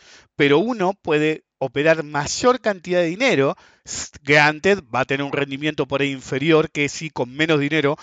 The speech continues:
operaba contratos fuera del dinero, obviamente. Pero la ley de rendimientos decrecientes en términos de capital absoluto es esquivable hasta cierto nivel, sujeto a que sean tolerantes al riesgo de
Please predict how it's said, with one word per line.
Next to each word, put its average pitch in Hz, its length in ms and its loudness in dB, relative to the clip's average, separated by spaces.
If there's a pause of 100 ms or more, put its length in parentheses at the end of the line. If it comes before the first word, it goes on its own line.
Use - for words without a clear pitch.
(140)
operaba 131 320 0
contratos 131 420 -8
fuera 208 300 4
del 113 140 -2
dinero, 101 400 -14
obviamente. 113 580 -8 (320)
Pero 220 460 2 (320)
la 127 160 -2
ley 220 140 2
de 247 140 4
rendimientos 202 440 -2
decrecientes 160 720 -4
en 127 140 -16
términos 185 300 -4
de 170 80 -2
capital 180 380 0
absoluto 196 760 -2
es 285 260 2
esquivable 151 800 2
hasta 135 220 -6
cierto 135 500 -4
nivel, 160 480 -2 (340)
sujeto 175 440 -2
a - 20 -2
que 233 100 0
sean 220 320 -2
tolerantes 147 640 2
al 120 140 -2
riesgo 165 460 2
de 139 220 4